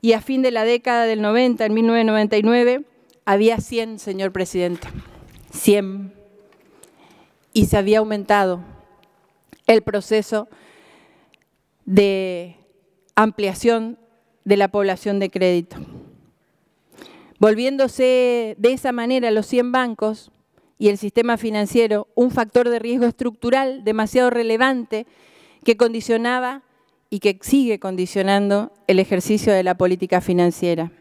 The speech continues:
El resultado, todos los argentinos y las argentinas,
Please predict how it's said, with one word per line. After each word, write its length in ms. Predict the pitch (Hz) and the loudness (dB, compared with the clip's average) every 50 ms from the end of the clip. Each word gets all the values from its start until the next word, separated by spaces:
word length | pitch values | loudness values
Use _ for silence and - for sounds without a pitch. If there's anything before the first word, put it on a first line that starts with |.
| _ - | _ 0
El 120 | - 196 | 2 2
resultado, 720 | 208 208 202 214 202 202 196 - 262 285 285 254 214 180 170 _ _ _ _ _ _ _ _ _ _ _ | 2 2 2 0 -2 0 2 2 2 4 2 0 -2 -4 -8 _ _ _ _ _ _ _ _ _ _ _
todos 240 | - 285 285 277 269 | 0 2 2 2 2
los 180 | 254 233 - 240 | 0 -2 -4 -6
argentinos 640 | 214 208 - 220 214 208 - 254 262 269 262 233 - | -6 -6 -4 -4 -4 -4 -2 -2 0 0 0 0 0
y 40 | 226 | 0
las 240 | 202 202 202 - 208 | 0 0 0 2 0
argentinas, 840 | 196 202 - 208 202 202 - 254 262 262 254 220 202 190 - | 0 0 0 0 0 0 2 2 4 4 4 2 0 -2 -6